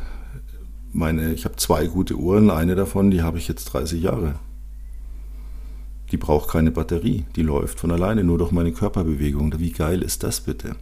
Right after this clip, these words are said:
Und die Uhr, die wird, wird mich lange überleben. Die werden irgendwann wahrscheinlich mein, meine Enkel mal tragen oder als Notgroschen zu Geld machen in harten Zeiten. <laughs> Ja, sowas begeistert mich.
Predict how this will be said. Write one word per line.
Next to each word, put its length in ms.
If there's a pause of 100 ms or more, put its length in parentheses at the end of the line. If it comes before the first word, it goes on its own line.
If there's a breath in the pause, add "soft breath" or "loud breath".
(120)
Und 80
die 140
Uhr, 220
die 160
wird, 480
wird 220
mich 140
lange 220
überleben. 540
Die 120
werden 180
irgendwann 380
wahrscheinlich 500
mein, 380 (420 loud breath)
meine 240
Enkel 240
mal 160
tragen 420
oder 540 (400 loud breath)
als 180
Notgroschen 640
zu 140
Geld 260
machen 280
in 140
harten 300
Zeiten. 460 (440 loud breath)
<laughs> 400
Ja, 360 (420 loud breath)
sowas 400
begeistert 520
mich. 260